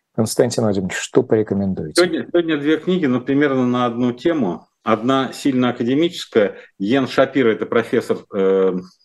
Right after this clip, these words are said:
Speaker 2: профессор Ельского университета, «Политика против господства», сама концепция господства, кто стремится к этому господству, на каких основаниях, да, и как ему, э, противостоять. И при этом происходит, э, анализ структуры вот этого,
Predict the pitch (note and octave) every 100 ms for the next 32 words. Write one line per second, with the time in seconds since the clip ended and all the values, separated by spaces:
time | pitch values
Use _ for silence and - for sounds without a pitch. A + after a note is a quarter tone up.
0 | _ - F#2+ - A2+ G#2+ G2 F#2+ B2 -
1 | - G2 G2+ G2+ - G#2+ - - B2 B2+
2 | A#2+ - A2 A#2 A2+ G#2 B2 B2 - E3+
3 | F3 - E2+ - - - - - B2 C3
4 | B2 C3 B2 C3+ A#2 - G#2 A#2 - -
5 | F3+ F3+ - - - B2+ A#2+ A#2 G#2 F#2
6 | - G2 G2+ F#2 G2 F#2+ - G2 F2+ -
7 | F#2 A#2 A#2 A#2+ A#2+ - A#2+ G#2+ F#2+ E2
8 | D2+ - C#3 D3 - - - D#3 D#3 A#2
9 | A#2+ B2+ - - - G#2+ G#2 A2+ A2 A2+
10 | - A#2+ F#2 D2+ - G#2+ A2+ D3+ E3 C3
11 | B2 - - A#2 A2 - C#3 C3 - A2
12 | G#2+ G#2 F#2 A2 A#2+ C#3 A#2 - - B2
13 | - C#3 G#2+ F#2 F2+ F#2 F2+ E2+